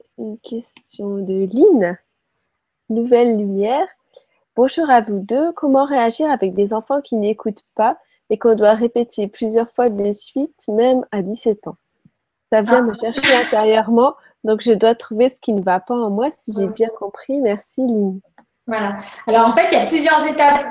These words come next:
Speaker 2: C'est vrai que moi, je reviens toujours à... Parce que tout part toujours de nous. Après, il faut, dans l'idée, il faut pas se culpabiliser ou se dire, « C'est moi le problème », c'est pas l'idée, c'est, « Ok, je vois qu'il y a un problème. » Souvent, par rapport à la communication,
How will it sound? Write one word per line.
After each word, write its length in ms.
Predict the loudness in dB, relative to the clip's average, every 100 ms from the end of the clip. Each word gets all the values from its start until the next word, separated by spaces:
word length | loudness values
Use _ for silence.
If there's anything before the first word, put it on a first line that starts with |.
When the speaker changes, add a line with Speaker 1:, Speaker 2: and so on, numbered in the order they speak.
| -10
Speaker 2:
C'est 120 | -6
vrai 180 | -4 -2
que 40 |
moi, 120 | -2
je 100 | -2
reviens 260 | -2 -2 -4
toujours 460 | -6 -8 -4 -2 0
à... 600 | -2 -2 -6 -6 -10 -12 -12
Parce 160 | -10
que 120 | -8
tout 160 | -8 -4
part 260 | -2 -2 -4
toujours 240 | -8 -4
de 120 | -4
nous. 300 | -2 -4 -6 -10 _ _
Après, 500 | -12 -8 -2 0 0
il 60 | -6
faut, 220 | -12 -16
dans 180 | -14 -8
l'idée, 380 | -6 -2 -2 -2
il 60 | -4
faut 80 | -4
pas 160 | -4
se 80 | -4
culpabiliser 580 | -6 -8 -6 -6 -4 -2
ou 80 | -2
se 120 | -2
dire, « 180 | -2 -2
C'est 160 | -2
moi 160 | -2 -2
le 120 | -4
problème », 480 | -4 -4 0 0 -2
c'est 180 | -6 -8
pas 200 | -4 -4 -4
l'idée, 340 | -6 -4 -2
c'est, « 280 | -2 -4 -8 -10 _ _ _ _ _ _ _ _
Ok, 100 | 0
je 260 | 2 2 2
vois 120 | 2
qu'il 160 | 2 0
y 20 |
a 40 | 0
un 60 |
problème. » 500 | -2 -4 -4 -2 -2 -2 -6 -12
Souvent, 400 | -8 -2 2 2
par 100 | 2
rapport 240 | 0 2 2
à 60 |
la 120 | 2
communication, 800 | 0 -2 0 -2 -2 -4 -6 -8